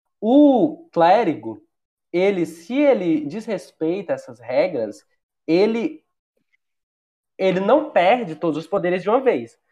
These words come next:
mas ele desaponta o deus dele, e então ele tem que barganhar com o deus dele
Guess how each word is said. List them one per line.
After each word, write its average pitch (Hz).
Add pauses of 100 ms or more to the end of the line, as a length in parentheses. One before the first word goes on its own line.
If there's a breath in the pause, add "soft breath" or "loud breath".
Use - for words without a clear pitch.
(280)
mas 147
ele 156
desaponta 175
o 262
deus 202
dele, 143
e 170
então 214
ele 165
tem 180
que 170
barganhar 185 (460)
com 151
o 151
deus 147
dele 131